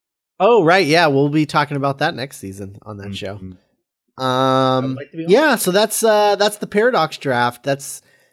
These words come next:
Speaker 1: that's, uh, now picture everything that we just talked about. That's the last forty minutes of a movie that starts with everything that's in Back to the Future <laughs> Two.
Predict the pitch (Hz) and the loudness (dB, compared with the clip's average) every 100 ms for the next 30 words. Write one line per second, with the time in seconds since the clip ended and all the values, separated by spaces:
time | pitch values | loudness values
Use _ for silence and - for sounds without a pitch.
0 | _ - 139 143 - 147 135 156 180 185 | _ -4 -4 -4 -2 2 2 4 2 0
1 | - - - 269 254 233 196 226 247 240 | -6 -4 0 2 2 2 2 4 2 2
2 | 233 214 208 185 185 180 180 - 156 131 | 2 2 2 2 0 0 0 0 0 0
3 | 120 _ - 170 - 208 175 156 160 - | 0 _ 0 0 2 2 4 2 2 -6
4 | - 175 160 160 143 143 143 135 139 - | -4 0 2 2 2 2 2 2 -2 -2
5 | 131 135 135 139 135 123 123 - 139 135 | 0 2 2 2 2 0 -2 -2 0 0
6 | 127 135 123 120 123 135 123 117 110 123 | -2 -2 -2 0 -2 -2 -4 -4 -4 -4
7 | 107 110 107 107 107 135 - 151 139 - | -4 -4 -6 -10 -10 -8 -6 -6 -4 -2
8 | 196 | 0